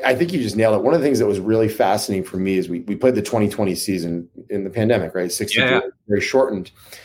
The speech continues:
Speaker 1: And we had these guys that came back from the season. And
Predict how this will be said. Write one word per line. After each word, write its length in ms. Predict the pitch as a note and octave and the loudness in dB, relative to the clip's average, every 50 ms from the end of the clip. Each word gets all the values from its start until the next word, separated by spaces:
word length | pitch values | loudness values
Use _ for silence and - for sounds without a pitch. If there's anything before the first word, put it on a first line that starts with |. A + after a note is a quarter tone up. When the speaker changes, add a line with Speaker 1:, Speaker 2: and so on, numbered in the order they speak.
| - - _ _ _ - | -20 -20 _ _ _ 0
Speaker 1:
And 280 | B2 A#2 A2+ A2 A2 | 2 4 4 4 4
we 80 | A2 B2 | 6 4
had 100 | B2+ B2+ | 4 4
these 140 | B2 G#2 - | 2 0 0
guys 260 | B2+ B2 C#3 C3 B2+ | 2 4 4 2 2
that 140 | A#2+ - - | 0 -2 -2
came 220 | - A#2+ A2 G2+ | -2 0 0 2
back 240 | G2 G#2+ B2 B2+ B2 | 4 4 2 2 0
from 120 | - G#2 | -2 -4
the 80 | F#2+ F#2 | -4 -4
season. 320 | - - E3 D#3+ B2 G2+ | -2 -2 -2 0 0 -2
And 160 | F#2 F#2 F#2+ | -2 -4 -6